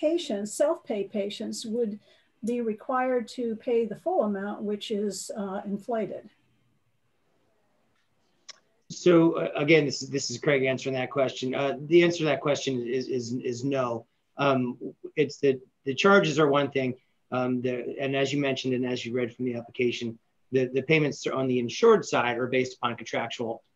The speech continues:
Speaker 2: uh,
Speaker 1: Oh, yeah.
Speaker 2: obligations with the insurers. The, for self-pay patients, they receive, generally speaking, the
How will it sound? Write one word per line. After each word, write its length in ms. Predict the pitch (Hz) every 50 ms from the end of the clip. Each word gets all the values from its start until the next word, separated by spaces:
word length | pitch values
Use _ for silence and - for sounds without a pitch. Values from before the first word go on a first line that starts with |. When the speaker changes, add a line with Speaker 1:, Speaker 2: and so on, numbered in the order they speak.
| _ _ _ -
Speaker 2:
uh, 40 | 127
Speaker 1:
Oh, 20 |
yeah. 140 | 120 127 131
Speaker 2:
obligations 480 | 123 131 113 131 123 120 - 131 113
with 140 | 113 120 113 -
the 100 | 120 113 113
insurers. 440 | 117 - 131 127 113 113 113 - _ _ _ _ _ - 131
The, 300 | 143 156 151 151 143 139 160 151 156 - 143 135 131 -
for 300 | 175 170 151 - - - -
self-pay 500 | - - 175 170 185 - - - 180 160 160
patients, 460 | - 160 160 160 - 185 175 - -
they 180 | - 156 156
receive, 440 | 147 151 139 - - 151 147 135 123
generally 320 | - 151 143 143 135 131 131
speaking, 400 | - - 135 127 123 147 143
the 60 | 131